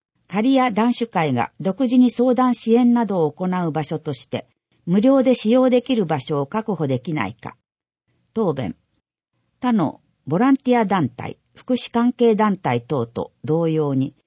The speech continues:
施設利用が可能になるよう検討していきたい。加藤峰明議員。婦人会が行う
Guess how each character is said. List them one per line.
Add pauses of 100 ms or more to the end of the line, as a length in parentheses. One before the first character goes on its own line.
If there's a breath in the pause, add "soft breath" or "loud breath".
(200)
施
設
利
用
が
可
能
に
な
る
よ
う
検
討
し
て
い
き
た
い。 (1200)
加
藤
峰
明
議
員。 (1500)
婦
人
会
が
行
う